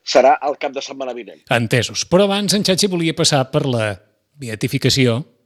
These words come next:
Speaker 2: de la Sagrada Família. No sé per quina raó. Bé, la puc intuir, però no sé exactament per quina raó.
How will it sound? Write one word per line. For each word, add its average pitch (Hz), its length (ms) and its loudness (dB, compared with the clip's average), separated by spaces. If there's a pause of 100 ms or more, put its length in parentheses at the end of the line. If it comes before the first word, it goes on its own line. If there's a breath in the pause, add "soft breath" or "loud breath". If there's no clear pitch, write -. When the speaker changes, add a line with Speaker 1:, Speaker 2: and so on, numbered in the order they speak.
Speaker 2:
de 127 100 -8
la 104 140 -6
Sagrada 107 360 -2
Família. 110 500 -2 (360)
No 143 240 -4
sé - 200 -4
per 151 180 -6
quina 139 260 -2
raó. 104 340 -8 (580)
Bé, 117 160 -4
la 120 120 -4
puc 104 220 -8
intuir, 117 380 -2 (300)
però 98 200 -8
no 98 200 -8
sé - 140 -8
exactament 110 540 -4
per 151 140 -2
quina 101 240 -4
raó. 104 220 -6